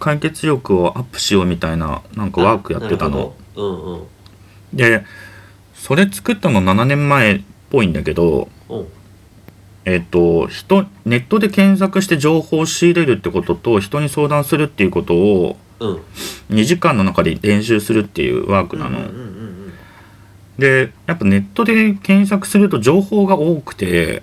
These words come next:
Speaker 2: うん。
Speaker 1: この情報の中から何を選べばいいのかみたいなのが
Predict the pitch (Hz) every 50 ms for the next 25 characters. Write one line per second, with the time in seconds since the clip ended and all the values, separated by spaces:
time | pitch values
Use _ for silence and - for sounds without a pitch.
0 | - _ - 98 104 95 - - - - - - - - - - - 147 170 190
1 | 180 175 208 202 196 196 - 208 202 202 202 202 196 202 196 196 180 175 - 113
2 | 107 98 95 95 98 131 175 190 160 139 120 104 92 78 67 - - _ _ -
3 | - 117 113 92 92 101 117 127 117 98 87 82 82 71 92 95 87 82 82 -
4 | 85 85 87 85 - 80 82 85 87 85 95 98 101 120 113 95 - - -